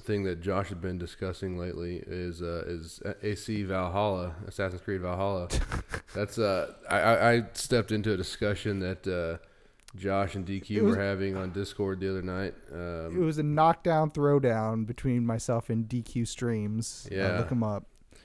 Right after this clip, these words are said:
Speaker 1: Now, you're,
Speaker 2: Uh,
Speaker 1: okay,
Speaker 2: also
Speaker 1: so if I, if I, if I may, the
Speaker 2: Wh-, which I
Speaker 1: position
Speaker 2: admit to, before we get into this, I was wrong. Now continue.
Speaker 1: Oh, okay. So your position
Speaker 2: will
Speaker 1: was
Speaker 2: say
Speaker 1: Your position was that it
Speaker 2: What
Speaker 1: was
Speaker 2: was I? I don't, mm, now I'm going back on that.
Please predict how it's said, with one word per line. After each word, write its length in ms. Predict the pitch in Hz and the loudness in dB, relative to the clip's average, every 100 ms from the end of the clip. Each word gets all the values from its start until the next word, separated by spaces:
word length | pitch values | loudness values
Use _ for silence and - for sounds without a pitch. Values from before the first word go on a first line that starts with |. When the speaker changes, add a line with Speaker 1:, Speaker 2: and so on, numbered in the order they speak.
| - - | -14 0
Speaker 1:
Now, 320 | 131 123 123 - | 4 4 4 0
you're, 200 | 135 156 - | 2 2 4
Speaker 2:
Uh, 60 | 120 | 4
Speaker 1:
okay, 120 | 113 | 6
Speaker 2:
also 100 | 95 | 4
Speaker 1:
so 360 | 87 131 117 104 | 4 6 6 4
if 140 | 110 | 4
I, 60 | 135 | 2
if 220 | 85 113 | 2 2
I, 80 | 131 | 4
if 400 | 82 87 - 110 | 2 0 -6 0
I 80 | 120 | 0
may, 380 | 110 113 92 90 - - - - - | 2 2 0 -2 -8 -20 -20 -20 -18
the 440 | 104 113 113 110 101 | -4 0 2 0 -2
Speaker 2:
Wh-, 140 | 165 | 2
which 180 | 165 113 | 4 8
I 20 | 170 190 | 12 12
Speaker 1:
position 60 | 196 | 12
Speaker 2:
admit 240 | 185 220 | 12 12
to, 180 | - 202 | 12 10
before 300 | 170 - 202 | 10 12 12
we 120 | 262 | 12
get 200 | 202 226 | 8 10
into 260 | 220 202 - | 10 10 8
this, 340 | 165 147 - - - - - | 10 10 10 -8 -14 -6 8
I 180 | 147 151 | 10 10
was 240 | 156 139 | 8 6
wrong. 420 | 131 117 95 87 - | 6 4 2 -4 -6
Now 100 | 127 | -2
continue. 420 | - 139 - 127 | 0 0 0 2
Speaker 1:
Oh, 540 | 107 190 330 147 98 85 92 151 | 6 6 8 8 6 4 0 0
okay. 320 | 123 104 123 | 4 4 4
So 120 | 127 | 4
your 200 | 120 175 | 6 6
position 420 | 190 147 139 147 | 4 4 6 8
Speaker 2:
will 140 | - 113 | 8 8
Speaker 1:
was 360 | 113 107 104 | 8 6 4
Speaker 2:
say 60 | - - - - | -2 -16 -20 -6
Speaker 1:
Your 100 | - | 0
position 380 | 139 147 151 143 | 2 4 4 4
was 340 | 123 120 117 101 | 4 6 4 4
that 360 | 104 104 95 - - - - - - - | 6 6 4 -4 -20 -20 -20 -20 -20 -8
it 140 | - 113 | 0 2
Speaker 2:
What 100 | 220 | 6
Speaker 1:
was 180 | 233 220 | 8 8
Speaker 2:
was 340 | 233 226 226 | 6 4 0
I? 100 | 185 | -2
I 40 | |
don't, 260 | 175 175 170 | -2 -2 -4
mm, 320 | 175 185 175 | -4 -2 0
now 100 | 170 | 2
I'm 80 | 175 | 2
going 160 | 165 143 | 4 4
back 220 | 131 131 | 4 2
on 120 | 117 | -2
that. 240 | 117 127 | 2 4